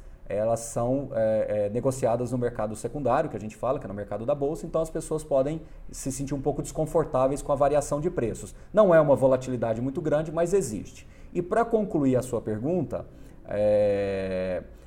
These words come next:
quando você compra uma cota de um fundo imobiliário, você tá terceirizando o seu capital, o seu patrimônio para um gestor profissional que vai alocar aquilo ali em busca de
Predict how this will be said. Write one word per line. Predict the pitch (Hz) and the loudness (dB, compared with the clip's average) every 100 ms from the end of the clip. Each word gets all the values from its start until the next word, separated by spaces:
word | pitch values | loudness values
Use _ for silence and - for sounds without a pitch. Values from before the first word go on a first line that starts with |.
| - - - | -20 -18 0
quando | 170 170 | 2 2
você | 185 180 | 0 0
compra | - 196 - 131 | 2 0 2 2
uma | 120 | 2
cota | - 117 113 | 0 0 0
de | |
um | 113 | -6
fundo | 107 113 | -6 -8
imobiliário, | 104 98 101 123 165 123 | -6 -6 -2 0 0 -2
você | 104 120 143 | -2 -4 -2
tá | 139 135 | -2 0
terceirizando | 180 185 170 147 113 123 113 | 0 0 0 0 0 -2 -2
o | |
seu | - 110 | -4 -6
capital, | 107 110 - 131 143 | -2 -4 -2 2 2
o | 123 | 0
seu | 113 | -4
patrimônio | 113 113 110 120 165 139 | -4 -4 -4 -2 -2 0
para | 131 139 | 0 0
um | 151 | -2
gestor | 160 - 135 | -4 -4 -4
profissional | 139 151 - 160 139 170 - - - - | -4 -6 -4 2 2 2 -6 -16 -18 -2
que | |
vai | 202 175 | 8 10
alocar | 180 196 185 156 | 12 10 6 2
aquilo | 156 180 | 2 2
ali | 170 131 165 - - - | 2 2 -2 -6 -16 -8
em | 165 | -4
busca | 135 160 - 143 | -2 -2 -2 -2
de | 123 135 117 | 2 2 0